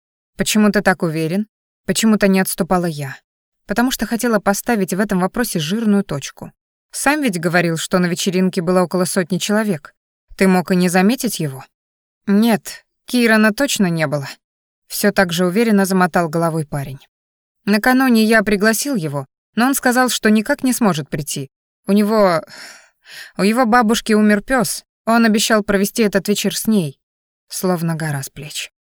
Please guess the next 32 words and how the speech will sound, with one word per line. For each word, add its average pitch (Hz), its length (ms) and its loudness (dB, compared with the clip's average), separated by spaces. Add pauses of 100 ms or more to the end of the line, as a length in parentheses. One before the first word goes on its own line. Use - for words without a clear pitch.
(220)
«Хорошо», 208 540 -2 (420)
неосознанно 180 640 0
выразила 160 420 -2
вслух 226 340 -4
неприкрытое 202 560 0
удовлетворение 175 840 -2
я. 135 220 -10 (480)
«А 170 100 -2
кто - 160 -4
из 254 160 -2
вас 160 180 -2
двоих 170 300 -2
перед 165 240 -4
вечеринкой 202 580 -2
выключил 220 480 -4
камеры 208 340 2
наблюдения?» 190 720 -2 (440)
«Никто», 196 600 0 (460)
на 175 160 -2
сей 262 240 0
раз 226 180 2
подал 202 360 0
голос 196 280 0
старший - 420 -6
брат. - 400 -12 (400)
Он 208 140 0
совсем 254 440 -2
не 240 120 2
был 151 180 -4
похож 147 380 -6
на 156 140 -4
Зака. 139 400 -12